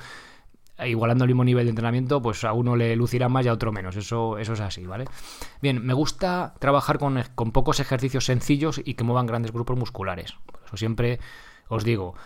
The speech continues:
ejercicio de fuerza, trabajo de fuerza, tres ejercicios, tirón, que sería este caso las dominadas, empuje y pierna.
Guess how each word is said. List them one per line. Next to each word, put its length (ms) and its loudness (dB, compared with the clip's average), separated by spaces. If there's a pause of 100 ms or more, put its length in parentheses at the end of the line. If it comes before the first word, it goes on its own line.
(400)
ejercicio 480 -4
de 100 0
fuerza, 380 -2
trabajo 280 -6
de 80 -6
fuerza, 340 -6
tres 220 0
ejercicios, 840 -2 (220)
tirón, 640 -2
que 80 -4
sería 220 -6
este 180 -8
caso 240 -8
las 100 -8
dominadas, 480 -8
empuje 640 -2 (180)
y 220 -2
pierna. 460 -12